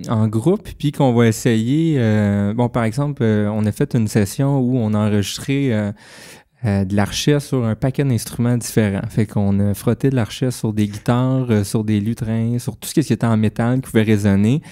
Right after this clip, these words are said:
Fait qu'on est allé chercher plein de textures, puis à partir de ces textures-là, ben, on essayait de voir qu'est-ce, qu'est-ce que ça, qu'est-ce que ça nous appelait. Mais ça peut aussi bien partir,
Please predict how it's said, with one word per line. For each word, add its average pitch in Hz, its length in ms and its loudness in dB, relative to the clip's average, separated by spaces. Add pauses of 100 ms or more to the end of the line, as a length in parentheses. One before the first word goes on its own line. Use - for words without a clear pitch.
(240)
Fait - 80 -4
qu'on 107 120 0
est 110 100 -2
allé 107 100 4
chercher 131 300 -2
plein 151 180 0
de 160 60 -2
textures, 156 520 -2
puis 135 100 0
à 104 60 0
partir 113 360 -2
de 151 100 2
ces 120 160 -6
textures-là, 117 720 0
ben, 123 240 2 (420)
on 110 80 -2
essayait 120 320 2
de 110 80 -4
voir 131 340 -2
qu'est-ce, - 440 -6 (180)
qu'est-ce 135 240 -2
que 123 80 0
ça, 107 360 -2 (260)
qu'est-ce - 180 -6
que 110 140 -2
ça 113 260 -2
nous 107 220 0
appelait. 107 420 0
Mais 131 140 4
ça 143 160 0
peut 170 100 -2
aussi 165 240 -2
bien 175 140 2
partir, 170 380 -2